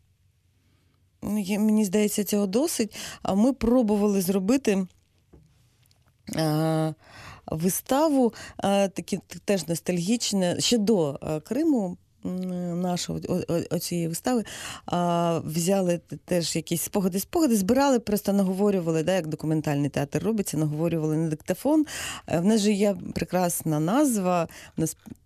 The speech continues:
пікалка раб-, працює, ні? Е, пропито пройобано. А, тому що дівчина, яка мала грати, е, говорити про це,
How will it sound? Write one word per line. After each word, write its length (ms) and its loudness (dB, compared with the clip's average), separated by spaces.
пікалка 440 -4
раб-, 220 -4
працює, 340 -2
ні? 160 -2
Е, 320 2
пропито 400 -2
пройобано. 640 0
А, 640 0
тому 220 0
що 500 0
дівчина, 580 0
яка 440 -4
мала 440 -2
грати, 920 2
е, 160 -4
говорити 760 -2
про 160 -2
це, 200 -2